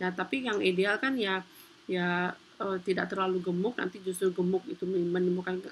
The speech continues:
menimbulkan banyak penyakit gitu ya. Ya kayak, kayak gitu deh. Jadi, eh,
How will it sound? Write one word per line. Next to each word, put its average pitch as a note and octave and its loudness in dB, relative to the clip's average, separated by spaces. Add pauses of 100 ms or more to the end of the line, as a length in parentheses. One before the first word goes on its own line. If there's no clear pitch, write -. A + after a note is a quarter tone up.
(140)
menimbulkan F#3+ 0
banyak F#3 -6
penyakit F#3+ -4
gitu G3 -4
ya. A3+ -2 (320)
Ya F#3+ 0
kayak, G3 -2
kayak G3 -2
gitu - 0
deh. F3 2
Jadi, F#3 2 (520)
eh, F#3+ 0